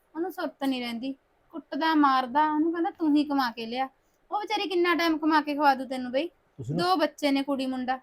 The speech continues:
Speaker 2: ਉਹਨੂੰ ਸਮਝਾਉਣਾ ਸੀਗਾ ਵੀ ਸਮਝ ਜਾ, ਦੋ
Speaker 1: ਇੱਕ
Speaker 2: ਬੱਚੇ
Speaker 1: ਵਾਰੀ
Speaker 2: ਤੇਰੇ।
Speaker 1: ਨੀ ਮੈਂ ਫੈਸਲਾ ਕਰਵਾਇਆ ਉਹਦਾ, ਘੱਟੋ
Speaker 2: ਅੱਛਾ।
Speaker 1: ਘੱਟ ਹਜ਼ਾਰਾਂ ਵਾਰੀ ਕਰਵਾਤਾ। ਜਿਹੜਾ ਬੰਦਾ ਹਜ਼ਾਰ ਵਾਰੀ ਚ ਨਹੀਂ ਸਮਝਿਆ, ਉਹ ਅੱਜ ਕਿੱਥੇ ਸੁਧਰ ਜੂ?
Speaker 2: ਹੂੰ।
Speaker 1: ਉਹਨੇ ਤਾਂ ਆਪ ਕਹਿਤਾ ਵੀ ਲੈ ਜਾ ਇਹਨੂੰ।
Speaker 2: ਫਿਰ ਉਹਦੇ ਇਰਾਦੇ ਨਹੀਂ ਨਾ ਘਰ
Speaker 1: ਕੁੜੀ
Speaker 2: ਦਿਖਾਉਣ
Speaker 1: ਇੰਨੀ
Speaker 2: ਵਾਲੇ।
Speaker 1: ਸਿਆਣੀ ਹੈ, ਕਦੇ ਆਪਣੇ ਪੇਕੇ ਨਹੀਂ ਦੱਸਿਆ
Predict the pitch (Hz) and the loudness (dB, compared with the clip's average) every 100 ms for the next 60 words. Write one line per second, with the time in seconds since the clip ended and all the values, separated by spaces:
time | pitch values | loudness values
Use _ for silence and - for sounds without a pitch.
0 | - 165 165 170 165 143 131 110 143 147 | -8 -6 -4 2 2 2 -2 -4 -6 -8
1 | 117 120 110 117 131 156 147 110 135 135 | -10 -8 -4 -4 -2 0 0 2 2 2
2 | 120 - 392 349 320 285 349 403 359 339 | 0 2 2 4 4 2 2 -2 -2 -4
3 | 311 302 285 277 294 285 _ - 311 311 | -4 -2 -2 -2 -4 -8 _ -12 -6 -6
4 | 330 392 320 254 269 262 262 262 262 247 | -4 -6 -4 4 6 6 2 0 -2 -6
5 | 214 214 277 - _ _ _ _ _ 294 | -8 -10 -12 -12 _ _ _ _ _ -6
6 | 403 508 453 403 403 381 349 339 339 339 | -4 -2 0 4 4 4 4 4 4 0
7 | 339 339 339 330 330 359 427 440 311 302 | 0 0 2 2 0 0 4 4 4 0
8 | 359 349 339 302 381 415 415 _ - - | -4 -6 -6 -4 -6 -6 -12 _ -18 -12
9 | 381 440 427 403 403 415 453 427 403 392 | 0 8 8 8 4 2 2 6 6 6
10 | 392 440 466 _ _ _ _ _ _ _ | 2 0 -6 _ _ _ _ _ _ _
11 | _ _ _ 135 143 151 131 110 131 127 | _ _ _ -8 -2 2 4 4 0 0
12 | 113 113 359 392 381 339 311 330 381 370 | -2 0 2 4 4 6 6 4 2 2
13 | 359 381 359 359 349 320 320 285 262 262 | 2 0 0 0 2 0 0 -2 -4 -6
14 | 247 254 269 285 | -4 -4 -4 -6